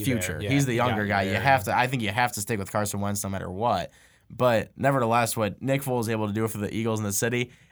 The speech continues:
Speaker 2: it's almost like you just be, like, kinda heartbroken as a fan from there to be like,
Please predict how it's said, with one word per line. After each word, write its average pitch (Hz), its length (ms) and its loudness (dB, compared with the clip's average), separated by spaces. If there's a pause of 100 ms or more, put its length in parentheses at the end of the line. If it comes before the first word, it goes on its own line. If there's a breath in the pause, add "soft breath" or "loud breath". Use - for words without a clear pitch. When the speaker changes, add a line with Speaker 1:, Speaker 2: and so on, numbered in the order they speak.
Speaker 2:
it's 143 120 2
almost 190 280 2
like 127 380 2
you 135 140 -2
just 180 180 -2
be, 135 60 -2
like, 104 240 -2 (100)
kinda 131 300 0
heartbroken 120 540 0
as 101 100 -6
a 98 60 -8
fan 135 260 0
from 113 120 -10
there 101 60 -6
to 101 60 -4
be 101 80 -6
like, 95 220 -6